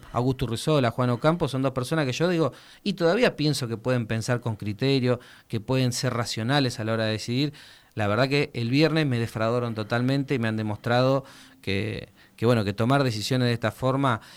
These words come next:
eh, bueno, o sea, acompañar una, un, una cuestión autoritaria y, y, y no dejar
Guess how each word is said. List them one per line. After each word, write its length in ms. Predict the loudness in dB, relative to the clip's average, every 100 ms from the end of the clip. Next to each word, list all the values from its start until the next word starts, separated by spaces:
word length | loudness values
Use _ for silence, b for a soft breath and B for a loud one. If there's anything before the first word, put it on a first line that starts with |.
| B B
eh, 320 | -8 -6 -4
bueno, 240 | -2 -2 -2 -10
o 60 | -10
sea, 160 | -4 -2
acompañar 640 | 0 0 2 2 4 2
una, 320 | 2 0 -2
un, 200 | -4 -6 -4
una 180 | -4
cuestión 300 | -4 -4 0
autoritaria 800 | -2 0 -2 0 0 2 2 0 0
y, 280 | -4 -8 -12 B B -8
y, 240 | -6 -6
y 80 | -2
no 120 | 2
dejar 420 | 2 4 0 0